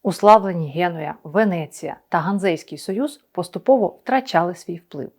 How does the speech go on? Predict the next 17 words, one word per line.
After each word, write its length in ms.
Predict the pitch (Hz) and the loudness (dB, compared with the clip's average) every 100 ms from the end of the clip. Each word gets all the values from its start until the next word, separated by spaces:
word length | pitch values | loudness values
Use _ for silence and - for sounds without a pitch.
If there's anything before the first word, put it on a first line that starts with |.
| _ _ _ _ _ _ _ _ | _ _ _ _ _ _ _ _
Натомість 800 | 170 165 170 156 151 233 - - | -4 -4 2 0 2 -2 -4 -8
португальці 600 | - 196 214 240 285 254 | -2 0 4 4 4 2
зосередилися 800 | 202 190 190 185 202 214 208 196 | -4 -2 2 2 2 0 -2 -4
на 100 | 165 | -4
освоєнні 520 | 156 - 196 190 180 - | -6 -6 -6 -4 -6 -2
Африки 380 | - - - | -4 -4 -8
та 140 | 208 240 | -4 -2
Азії. 460 | 220 196 147 - - _ _ _ _ _ | -2 -2 -6 -14 -20 _ _ _ _ _
Інші 360 | - 202 208 302 | 0 0 2 -2
країни, 460 | 302 277 170 143 - _ _ - | 0 -2 -2 -10 -16 _ _ -6
насамперед 640 | 190 208 202 196 190 - | 2 2 2 0 -4 -6
Англія 480 | - 202 160 143 143 | -4 -2 -2 -6 -14
та 120 | - | -12
Франція, 560 | 185 214 156 147 - - _ _ _ _ - | -4 0 -2 -4 -16 -18 _ _ _ _ -6
почали 360 | 175 190 208 | -4 2 2
видавати 460 | 247 254 247 269 294 | 2 2 2 2 2
дозвіл 480 | 208 165 135 156 | 4 2 0 -8